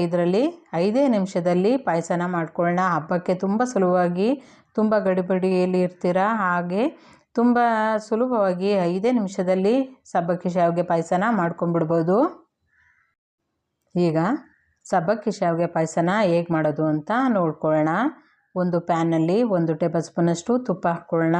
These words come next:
ತುಪ್ಪ ಎಲ್ಲ ಚೆನ್ನಾಗಿ ಕರಗಿದ್ಮೇಲೆ ಸ್ವಲ್ಪ ದ್ರಾಕ್ಷಿ, ಗೋಡಂಬಿ, ಬಾದಾಮಿ ಹಾಕ್ಕೊಂಡು ಚೆನ್ನಾಗಿ ಹೊಂಬಣ್ಣ ಬರೋವರೆಗೂ ಇದನ್ನು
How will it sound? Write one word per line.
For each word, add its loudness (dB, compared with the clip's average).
ತುಪ್ಪ -4
ಎಲ್ಲ 2
ಚೆನ್ನಾಗಿ 0
ಕರಗಿದ್ಮೇಲೆ 0
ಸ್ವಲ್ಪ -2
ದ್ರಾಕ್ಷಿ, -2
ಗೋಡಂಬಿ, 0
ಬಾದಾಮಿ 2
ಹಾಕ್ಕೊಂಡು 0
ಚೆನ್ನಾಗಿ 0
ಹೊಂಬಣ್ಣ 0
ಬರೋವರೆಗೂ 0
ಇದನ್ನು 2